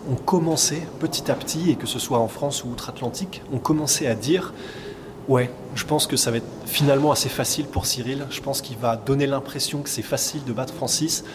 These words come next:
Et même John Jones après, je pense à par exemple Anthony Smith, qui est un analyste sur E S P N, qui disait : « Je pense que que ce soit Francis ou John Jones, Cyril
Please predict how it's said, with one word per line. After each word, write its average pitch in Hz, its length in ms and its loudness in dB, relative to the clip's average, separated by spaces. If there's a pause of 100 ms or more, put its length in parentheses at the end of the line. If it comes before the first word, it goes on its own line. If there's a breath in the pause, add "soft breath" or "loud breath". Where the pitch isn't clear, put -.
(200 loud breath)
Et 127 80 4
même 151 280 6
John 139 200 2
Jones 131 240 0
après, 127 220 0
je - 80 -6
pense 113 220 -6
à 110 80 -4
par 110 100 -8
exemple 120 240 -6
Anthony 117 240 -4
Smith, - 260 -2
qui - 80 -4
est 113 40 0
un - 20 2
analyste 117 300 2
sur 113 240 2
E 120 40 0
S 120 220 0
P 139 160 0
N, 143 100 2
qui 135 120 -4
disait : « 123 320 4 (440 loud breath)
Je - 100 0
pense 147 200 2
que - 80 -4
que 120 140 -6
ce 117 160 -4
soit 117 180 -2
Francis - 680 0 (120)
ou 180 100 0
John 135 260 0
Jones, 143 220 2 (480)
Cyril 151 480 6